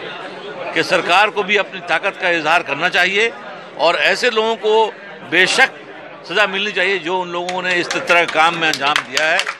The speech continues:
और जो लोग देश को कमज़ोर करने में हैं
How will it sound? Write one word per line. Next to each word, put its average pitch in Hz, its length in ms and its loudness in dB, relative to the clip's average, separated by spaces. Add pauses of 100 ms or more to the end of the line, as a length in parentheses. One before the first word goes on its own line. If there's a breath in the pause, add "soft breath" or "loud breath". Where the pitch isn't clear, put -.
(360)
और 196 260 2 (220)
जो 202 140 0
लोग 220 300 2 (1120)
देश 208 280 4
को 254 140 -2
कमज़ोर 202 500 2
करने 226 320 0
में 220 200 2
हैं 165 340 0